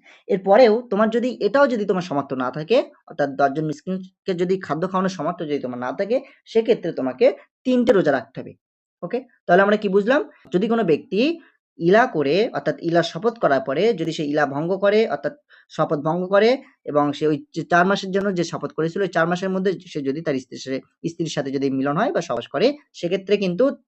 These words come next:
সেই স্ত্রীর উপর তালাক পতিত হবে না, তালাক হবে না, তালাকে বায়েন পতিত হবে না। কিন্তু সে যেহেতু কসম ভঙ্গ করলো, শপথ ভঙ্গ করলো, তার জন্য তার উপর শপথের কাফারা তার উপর ওয়াজিব হবে। কাফারাটা কি দেখলাম? কিছুই না, কাফারা হচ্ছে একটা, একটা গোলাম আজাদ করা, যেটা,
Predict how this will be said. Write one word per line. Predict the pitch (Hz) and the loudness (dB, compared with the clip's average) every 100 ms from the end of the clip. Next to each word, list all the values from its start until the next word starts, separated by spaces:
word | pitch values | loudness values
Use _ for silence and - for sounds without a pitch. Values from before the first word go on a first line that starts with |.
| _ - | _ -6
সেই | 151 | -4
স্ত্রীর | 151 - 180 | -4 -2 0
উপর | 175 | 0
তালাক | 180 143 190 240 - | 2 4 4 4 -2
পতিত | 147 143 | -4 -4
হবে | 123 139 | -2 0
না, | 214 | 0
তালাক | 240 151 160 226 165 | 0 0 2 2 0
হবে | 131 | -2
না, | 143 262 - _ | 0 -2 -4 _
তালাকে | 139 143 143 | -2 0 2
বায়েন | 139 165 247 | 2 2 2
পতিত | 196 151 | 0 -2
হবে | 127 123 | -4 -2
না। | 156 262 - _ _ | 0 0 -2 _ _
কিন্তু | 277 302 - 180 294 339 _ _ | 0 0 0 0 -2 -4 _ _
সে | 208 | 2
যেহেতু | 214 240 240 233 | 4 2 2 0
কসম | 175 180 285 | 0 2 2
ভঙ্গ | 240 170 143 | 2 0 -2
করলো, | 151 208 | 0 0
শপথ | 220 175 175 214 | 0 2 2 4
ভঙ্গ | 185 131 | 2 0
করলো, | 131 151 | -2 -2
তার | 220 156 170 | -2 -4 -2
জন্য | 247 262 | -2 0
তার | 180 | 0
উপর | 156 247 302 - _ | 2 2 0 -2 _
শপথের | - - 196 285 | -6 -4 -2 -2
কাফারা | - 175 185 214 285 - - _ | -2 -2 -2 0 0 -4 -18 _
তার | 156 | -4
উপর | 202 | 0
ওয়াজিব | 226 135 123 | 2 0 -2
হবে। | 117 - - _ _ | -8 -10 -16 _ _
কাফারাটা | 170 175 220 220 | -2 0 2 2
কি | 226 220 | 0 2
দেখলাম? | 226 254 320 - _ _ - | 2 4 0 -2 _ _ -8
কিছুই | 175 254 | -4 0
না, | 262 339 | 2 0
কাফারা | - 156 - 185 | -2 -4 0 -2
হচ্ছে | 202 175 | 0 -2
একটা, | 147 139 - _ _ | -2 -6 -6 _ _
একটা | 135 139 | -8 -6
গোলাম | 131 170 208 | 2 4 4
আজাদ | 220 220 | 2 0
করা, | 233 240 | 0 0
যেটা, | 160 156 151 | 0 2 2